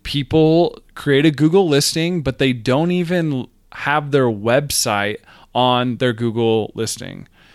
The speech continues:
So obvious ones, making sure you have your hours there, making sure you have the right labels and categories on your listing as well is super important. You need to actually verify your listing.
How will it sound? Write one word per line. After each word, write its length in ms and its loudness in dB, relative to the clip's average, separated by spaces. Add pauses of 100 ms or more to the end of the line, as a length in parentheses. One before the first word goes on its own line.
(220)
So 180 0
obvious 420 4
ones, 380 2
making 300 0
sure 240 0
you 160 2
have 240 -2
your 200 -4
hours 640 0
there, 360 -4 (260)
making 360 0
sure 200 0
you 200 2
have 420 -2
the 120 0
right 300 0
labels 680 0
and 140 -4
categories 880 -2 (460)
on 240 2
your 200 2
listing 380 0
as 200 -4
well 320 2
is 120 0
super 460 0
important. 600 -4 (1400)
You 200 2
need 300 2
to 100 2
actually 360 0
verify 800 0
your 260 2
listing. 760 -2